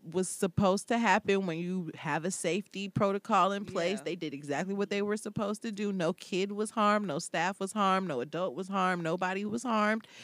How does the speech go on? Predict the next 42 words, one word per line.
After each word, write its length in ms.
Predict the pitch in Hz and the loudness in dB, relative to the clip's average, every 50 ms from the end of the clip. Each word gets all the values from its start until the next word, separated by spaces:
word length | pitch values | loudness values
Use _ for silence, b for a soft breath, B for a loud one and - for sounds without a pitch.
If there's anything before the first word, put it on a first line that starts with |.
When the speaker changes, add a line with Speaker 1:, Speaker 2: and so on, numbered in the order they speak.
| B B B | B B B
Speaker 1:
She 120 | - 247 | -2 0
was 120 | 240 208 | 2 4
like, 220 | 208 196 170 170 175 | 4 4 4 4 2
you 120 | 190 220 | -2 -2
know, 260 | 202 196 175 170 170 | 0 2 2 4 4
"And 480 | 151 135 175 180 170 165 160 156 160 - - - | 4 4 4 2 2 2 0 -2 -4 -8 -8 -4
I 240 | - 135 147 185 | -2 0 2 2
think 260 | 240 - 240 240 214 196 | 0 0 -2 -6 -4 -4
we 160 | 196 220 226 | -4 -4 -2
did 280 | 202 214 220 208 202 | 0 2 2 2 4
better 200 | 214 220 214 202 | 4 4 4 4
than 220 | 190 - 170 185 196 | 2 0 0 -4 -2
Sandy 380 | - 220 196 190 185 165 180 | 0 2 2 2 0 -2 -2
Hooks 320 | 185 214 254 302 - - - | 2 4 4 2 2 -2 -6
'cause 240 | - - 190 180 165 - | -2 0 0 0 0 2
that 260 | 170 160 202 277 - _ - - | 4 4 4 4 2 _ -2 2
guy 260 | 185 180 170 170 175 | 4 6 6 6 4
was 160 | 151 170 170 | 2 2 0
actually 380 | 110 139 151 170 - - 175 - | 0 0 -2 -2 -4 -6 -6 -2
able 60 | 135 156 175 160 175 | 0 0 0 2 0
Speaker 2:
Able 40 | |
Speaker 1:
to 80 | - 208 | 0 0
Speaker 2:
to 80 | 185 165 | -2 -4
Speaker 1:
get 80 | 156 170 180 160 | -2 -2 -2 0
Speaker 2:
get 20 | |
Speaker 1:
in 160 | 165 170 165 | 0 -2 -2
and 100 | 151 147 | -2 -4
Speaker 2:
in. 60 | 160 | -4
Speaker 1:
harm 320 | - - 190 220 294 381 339 | -2 0 0 2 2 0 0
Speaker 2:
Yeah. 160 | 240 202 180 | -4 -4 -4
Speaker 1:
people." 360 | 202 165 156 - - 117 127 | -6 -6 -6 -6 -6 -6 -6
So, 440 | - - - 180 160 151 147 147 151 B B B B 202 175 | -6 -2 0 2 4 4 4 2 0 B B B B -14 -6
you 160 | B 214 240 240 | B 0 2 2
know, 340 | 214 185 180 175 165 160 | 4 4 4 4 4 4
regard-, 480 | 160 160 185 170 170 208 196 214 196 190 | 4 2 0 0 4 6 6 6 6 6
and 100 | 208 220 | 4 2
he 220 | 233 262 381 453 - - | 4 4 4 4 6 6
asked, 340 | 214 226 226 220 - - | 6 6 6 4 4 2
like, 220 | 175 151 139 - - | -2 -2 -2 -4 -6
four 320 | - - 190 175 165 165 | -2 0 4 4 4 4
times. 420 | - 202 185 160 147 135 139 - 165 | 4 2 2 2 2 0 -2 -2 -2
Now, 220 | 156 135 120 - | -2 -2 -2 -4